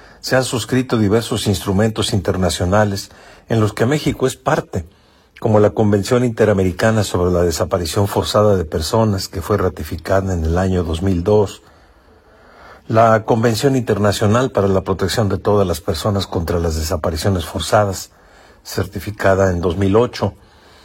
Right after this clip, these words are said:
la Comisión Nacional de los Derechos Humanos, el diecinueve de septiembre de mil novecientos noventa,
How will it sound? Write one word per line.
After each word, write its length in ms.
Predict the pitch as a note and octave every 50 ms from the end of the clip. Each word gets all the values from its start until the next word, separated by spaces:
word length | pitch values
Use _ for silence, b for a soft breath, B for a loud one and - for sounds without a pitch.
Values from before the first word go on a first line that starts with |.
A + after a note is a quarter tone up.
| b b b b b b _ _ _ _ _ _ _ _
la 360 | - A#2 A#2 A#2 A#2 A#2 G#2+
Comisión 320 | A2+ B2 A#2+ A2 G#2+ D#3
Nacional 380 | E3+ F3+ E3 - C3+ C#3+ D#3 D3+
de 80 | C#3+ C3
los 120 | B2 G#2+
Derechos 320 | A2+ A2+ C3+ - - -
Humanos, 580 | - A2 A2 A#2+ B2 G#2+ F2+ F2 E2+ D#2+ - -
el 140 | G2 E2+ E2+
diecinueve 600 | F2+ E2 D#2 - - F#2 F2+ F2+ G#2 A2 G#2+ G#2
de 80 | F#2
septiembre 580 | D#2+ - - - - - A2 G#2 G#2+ G#2 F#2 E2+
de 80 | D#2+ E2+
mil 200 | F2+ G#2 A2 A2
novecientos 480 | G#2 F#2 E2+ - G#2+ G2+ G2 A2 G#2
noventa, 520 | G2 G#2+ G2+ G#2+ G#2+ F#2+ E2 D#2 D#2+ E2